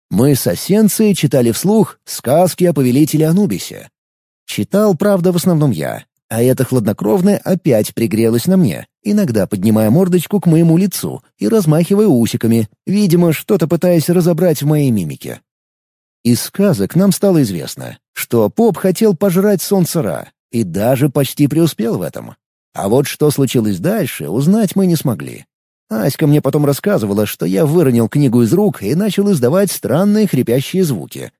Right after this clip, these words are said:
Она даже немного испугалась, что призову врагов. А когда дернула меня, то мое тело медленно сползло на землю, храп прошел, а из носа начало вырываться мерное посапывание. Посчитав, что самым верным будет встать на меня частью своего тела и раздуться в позе защиты,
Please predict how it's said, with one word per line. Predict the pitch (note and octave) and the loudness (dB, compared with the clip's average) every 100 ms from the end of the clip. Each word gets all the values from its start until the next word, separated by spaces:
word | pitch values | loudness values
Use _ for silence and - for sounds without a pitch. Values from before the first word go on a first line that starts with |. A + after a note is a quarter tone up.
| _ _ | _ _
Она | A#2 B2 C#3 | 0 2 2
даже | D3+ C#3+ | 0 2
немного | D3+ D#3 D#3+ D#3 | 2 4 2 2
испугалась, | D3+ C3+ B2+ D3+ E3 E3 | 0 -2 0 2 2 0
что | - F3 | -2 -2
призову | E3 D#3+ F3 | 0 0 0
врагов. | F3+ F#3+ F#2+ C2+ - _ _ _ - | 0 -2 -4 -10 -16 _ _ _ -8
А | A#2+ | -4
когда | C#3+ C3+ | -2 0
дернула | A#2+ G#3+ F#3 A#2+ G2 | 2 2 2 2 0
меня, | F2+ D#2+ C2 A#1 - | -4 -6 -10 -14 -8
то | D#3+ | -4
мое | F3 | -4
тело | E3+ G3+ F#3 | -2 0 2
медленно | F#3 F#3+ D3+ E3+ | 4 2 2 0
сползло | D#3+ E3+ C3+ B2 | 0 0 0 0
на | B2+ A#2+ | 0 0
землю, | F#3+ C3+ C#2 B1 - _ | -2 -2 -6 -12 -18 _
храп | F#3 G#3 - | -2 -2 -2
прошел, | G#2+ G2+ - D2 C2 - _ - | -6 -6 -8 -10 -12 -18 _ -6
а | F2 | 0
из | B2+ | 4
носа | F#3+ A3+ - G3 | 4 4 2 2
начало | G#3+ G3 F3+ | 0 0 0
вырываться | D#3+ G3+ G#3+ - G3 | 2 2 0 0 0
мерное | C#3 G3 E3+ F3 E3+ | 2 0 0 0 0
посапывание. | C3 - E2+ D2 C2+ A#1 G#1+ _ _ _ _ _ _ - | -2 -6 -10 -10 -14 -14 -18 _ _ _ _ _ _ -4
Посчитав, | G2+ - B2+ D3 C3+ | -4 -2 -2 0 0
что | - C3+ | -2 -4
самым | B2 C3+ C#3 C3 | -2 0 2 2
верным | G#2 D3+ A#2+ B2 | 2 0 2 0
будет | A2+ B2+ B2 | 2 0 0
встать | - C#3+ C3 - | -2 -2 -2 0
на | A2+ | -2
меня | A#2 B2 C3+ | 0 2 0
частью | G#2 - C#3 - C3 | -2 0 0 0 -4
своего | A#2+ A#2 A2+ | -2 -2 -2
тела | - G3 C3+ | 0 2 2
и | - - E3 | 0 0 0
раздуться | F3 C#3 D#3+ A2+ C3 | 2 2 0 0 -4
в | - | -2
позе | A#2+ G#2+ | -2 -2
защиты, | G#2+ - - G#3+ D2+ B1 | -2 -4 -6 -6 -8 -14